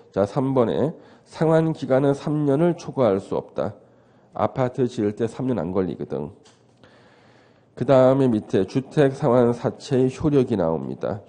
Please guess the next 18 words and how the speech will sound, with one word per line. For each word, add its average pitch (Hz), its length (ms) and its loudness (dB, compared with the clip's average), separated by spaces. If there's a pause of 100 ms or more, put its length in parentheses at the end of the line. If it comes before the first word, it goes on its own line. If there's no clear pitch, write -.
(140)
효력. 95 400 -2 (840)
등록 139 460 4
말소가 110 600 2
돼도 90 380 -2
그가 123 340 0
발행한 104 540 -2
것은 87 460 -4 (100)
효력에는 110 540 0
영향을 101 520 0 (240)
미치지 98 560 -8
않는다. 71 580 -8 (320)
왜 110 140 2
그럴까요? 95 600 0 (1000)
보증 123 360 2
쓴 113 180 -2
사람이 82 380 -6
있잖아. 60 280 -10
그렇죠? 110 380 -8